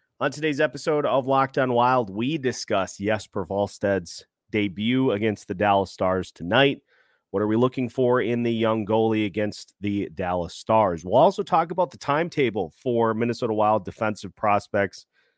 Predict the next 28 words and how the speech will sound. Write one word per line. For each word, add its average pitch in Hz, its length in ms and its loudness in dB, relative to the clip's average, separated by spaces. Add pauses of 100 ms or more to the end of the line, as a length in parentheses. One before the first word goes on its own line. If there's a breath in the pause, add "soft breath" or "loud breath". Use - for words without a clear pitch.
(260)
to - 80 -6
be 151 140 6
able 214 180 2
to 214 180 -4
make 185 400 -2
an 175 140 -2
impact 165 720 -2
on 117 180 0
this 117 160 -2
Wild 117 340 2
D-corps. 101 540 -2
We'll, 98 380 -2
uh, 95 140 2
see 107 200 -8
just 101 300 -8
how 110 140 2
long 107 280 0
we 101 80 -2
could 107 160 -10
be 98 80 -4
looking 110 300 -2
at 107 240 2 (420)
for - 100 -10
some - 160 -2
of 110 60 0
the 107 80 0
biggest 117 320 0
names 107 580 2